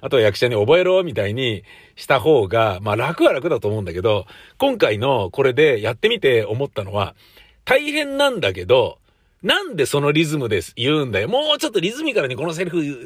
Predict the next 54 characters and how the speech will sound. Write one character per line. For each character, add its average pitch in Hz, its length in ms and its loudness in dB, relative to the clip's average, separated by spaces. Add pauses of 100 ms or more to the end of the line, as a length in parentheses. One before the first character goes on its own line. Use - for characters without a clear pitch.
歌 294 200 -2
う 294 80 -10
よ 285 120 -6
う 240 40 -6
に 147 120 -8
言 233 140 -4
え 320 40 -8
ね 392 80 0
え 370 60 0
の 214 100 -2
か 147 80 0
よ 139 120 2
み 127 100 -8
た 120 80 -2
い 117 40 -2
な 117 80 -8
こ 113 100 -12
と 117 100 -12
と 107 80 -10
か、 160 260 0 (380)
な 403 120 0
ん - 40 -6
で 208 80 -8
そ 165 80 -2
こ 160 80 2
で 156 160 0
切 175 200 0
る 147 120 0
ん 123 80 -8
だ 117 80 0
よ。 120 60 -2
な 359 140 0
ん 370 60 -6
で 123 100 -8
句 - 120 -12
読 320 260 0
点 285 160 -4
で 240 80 -6
い 202 80 -6
ち 330 140 -10
い - 40 -10
ち 113 120 -16
切 320 180 0
る 302 160 -2
ん 123 60 -10
じ 110 80 -6
ゃ 110 80 -2
ね 294 220 -4
え - 20 0
よ 127 100 -4
み 113 80 -8
た 117 120 -6
い 123 40 -4
な、 135 260 0